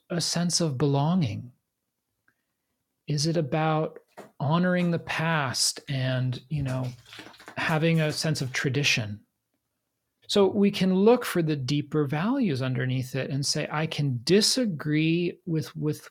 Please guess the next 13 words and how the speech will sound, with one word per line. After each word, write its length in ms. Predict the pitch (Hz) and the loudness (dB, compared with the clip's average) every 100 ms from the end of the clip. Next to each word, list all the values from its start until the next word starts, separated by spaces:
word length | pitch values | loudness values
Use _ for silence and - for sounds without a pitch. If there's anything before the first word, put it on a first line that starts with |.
| 131 | -4
what, 280 | 131 139 - _ | -2 -2 -6 _
you 120 | 160 151 | -2 0
know, 320 | 127 131 123 _ _ - | 0 -2 -6 _ _ -14
<laughs> 240 | 127 - | -14 -10
what 520 | 147 101 - - - | -8 0 2 4 4
you 60 | 226 | 4
wanna 340 | 175 175 185 | 4 4 4
have 220 | 156 160 139 | 4 4 2
happen," 640 | 120 170 202 120 107 117 - - - - - - | 2 2 0 -4 -6 -6 -10 -20 -20 -20 -20 -4
and 180 | 165 160 | 2 2
still 520 | - - - 196 247 | 2 -2 2 4 6
acknowledge 960 | 254 247 180 175 190 214 170 139 135 - - | 4 4 0 2 4 4 4 2 -2 -6 -4
underneath 1080 | 160 156 143 139 143 202 233 - - - - | -2 0 0 0 2 4 4 2 -6 -20 -20